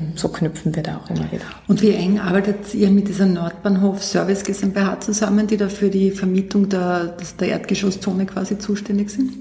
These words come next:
Speaker 1: Ja, wir sind da in einem regelmäßigen Austausch und, äh, informieren gegenseitig über was, was wir tun, was sie tun, ähm, versuchen auch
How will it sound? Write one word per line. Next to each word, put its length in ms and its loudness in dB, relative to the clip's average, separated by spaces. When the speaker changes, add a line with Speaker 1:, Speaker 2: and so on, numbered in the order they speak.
Speaker 1:
Ja, 180 4
wir 60 2
sind 280 4
da 180 6
in 720 4
einem 560 2
regelmäßigen 640 2
Austausch 600 -4
und, 720 -4
äh, 240 -2
informieren 720 4
gegenseitig 720 2
über 400 2
was, 420 -8
was 400 -8
wir 240 2
tun, 380 2
was 140 -2
sie 100 2
tun, 540 2
ähm, 460 2
versuchen 420 0
auch 360 -6